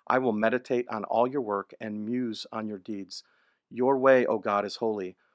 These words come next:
What God is great like our God? You are the God who works wonders. You have made known your strength among the people. You have by power redeemed your people, the sons of Jacob," um, and, and Joseph.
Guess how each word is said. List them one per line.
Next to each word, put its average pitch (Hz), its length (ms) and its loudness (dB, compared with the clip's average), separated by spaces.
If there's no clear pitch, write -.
What 127 240 4
God 120 460 6
is 104 320 -8
great 120 320 0
like 101 260 -4
our 113 140 4
God? 92 340 -6
You 127 160 0
are 131 100 6
the 110 100 -4
God 113 340 4
who 117 120 -6
works 113 320 -4
wonders. 113 480 -6
You 110 140 -6
have 110 160 -6
made 110 280 -4
known 117 440 -2
your 110 140 -6
strength 127 420 -6
among 113 180 -4
the 104 80 -6
people. 117 380 -8
You 110 140 -8
have 113 200 -2
by 107 140 -2
power 127 400 2
redeemed 110 400 -6
your 110 100 -6
people, 110 320 -8
the 101 100 -10
sons 110 360 -8
of 98 100 -14
Jacob," 101 400 -8
um, 98 320 -12
and, 107 240 -10
and 107 160 -10
Joseph. - 540 -8